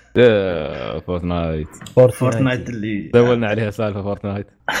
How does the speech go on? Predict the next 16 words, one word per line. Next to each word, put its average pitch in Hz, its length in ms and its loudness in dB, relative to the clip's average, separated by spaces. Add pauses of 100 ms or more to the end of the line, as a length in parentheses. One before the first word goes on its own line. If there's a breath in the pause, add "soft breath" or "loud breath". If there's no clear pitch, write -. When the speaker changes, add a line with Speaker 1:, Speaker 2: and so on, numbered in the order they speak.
(140)
Speaker 3:
<laughs> - 440 -8
هذه 214 240 8
بالضبط 190 420 2
Speaker 2:
هو - 20 -8
Speaker 3:
يعني 156 500 -10
نفس 220 260 -8
الإشاعات 202 420 -4
بالضبط 147 380 -6
طلعت 101 320 -16
هذه. 98 220 -18 (500)
ال-، 117 680 -8
يعني 113 300 -10
في 110 80 -10
الإشاعة 156 460 -2
قالوا 147 280 0
إنه 127 200 -14